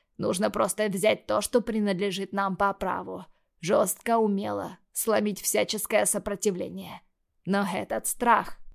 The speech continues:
Поэтому я поддался чистейшим мужским инстинктам и произнес вполне незамысловатое: "Тебе говорили, что ты очень красивая". И я совершенно не врал. Помнил ее тело до мельчайших деталей.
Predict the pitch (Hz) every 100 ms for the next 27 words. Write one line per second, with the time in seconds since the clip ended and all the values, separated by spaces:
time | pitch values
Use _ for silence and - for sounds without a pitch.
0 | - _ 175 196 208 208 202 202 190 196
1 | 202 196 - 190 208 185 - 202 185 196
2 | 190 190 - 190 202 196 - 240 226 226
3 | 170 165 - _ _ _ - 208 208 -
4 | 220 208 214 208 - - 196 190 220 233
5 | 196 190 196 185 202 190 170 - - 185
6 | - 185 - - - - - - 202 196
7 | 196 202 202 196 240 240 185 - 180 -
8 | 196 202 196 - 190 190 196 185 - 180
9 | 175 - - - _ _ _ _ - -
10 | 214 208 - 196 196 202 - 226 208 190
11 | 190 185 170 180 175 - _ _ _ _
12 | _ 220 226 202 208 196 208 202 190 254
13 | 226 190 196 190 196 180 190 185 202 190
14 | 202 - - - - 185